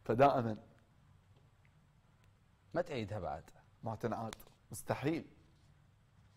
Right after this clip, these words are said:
Speaker 2: بس هاي، هذه، هذا الموضوع، تتذكر شنو اللي سوى في وقتها؟
Speaker 1: طبعًا.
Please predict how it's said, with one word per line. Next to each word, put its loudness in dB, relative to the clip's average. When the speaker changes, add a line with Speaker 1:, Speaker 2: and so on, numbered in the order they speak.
Speaker 2:
بس -10
هاي، -2
هذه، -2
هذا 0
الموضوع، 2
تتذكر 2
شنو 2
اللي 0
سوى 0
في -8
وقتها؟ -4
Speaker 1:
طبعًا. 4